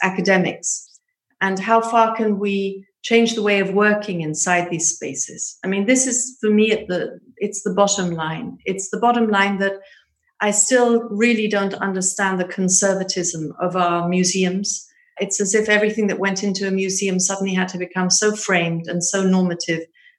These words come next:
that, sure, we can accept it and we look at it and we love it and we're happy that it's there. But it doesn't necessarily ignite curiosity.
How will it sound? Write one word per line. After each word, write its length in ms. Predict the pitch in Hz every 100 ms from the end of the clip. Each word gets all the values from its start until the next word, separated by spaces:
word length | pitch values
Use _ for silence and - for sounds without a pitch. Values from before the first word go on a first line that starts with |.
| -
that, 220 | 185 175 - - _ -
sure, 380 | - 240 208 131
we 140 | 202
can 200 | - 190
accept 480 | 185 - 185 185 -
it 140 | 180
and 160 | 180 170
we 100 | 175
look 180 | 175 180
at 120 | -
it 160 | 170 -
and 100 | 175
we 120 | 175
love 260 | 185 180 180
it 200 | 151 -
and 140 | 170
we're 120 | 170 170
happy 360 | 180 190 190
that 140 | 180 175
it's 220 | 170 -
there. 340 | 196 185 170 - - _ _
But 240 | 208 196 196 -
it 180 | 208 214
doesn't 500 | 208 208 247 240 -
necessarily 1080 | 202 202 202 - 202 190 185 185 185 185 - _ _ _ _ _ -
ignite 720 | 214 202 202 202 214 - - - _ -
curiosity. 840 | 208 202 185 - 180 - 156 156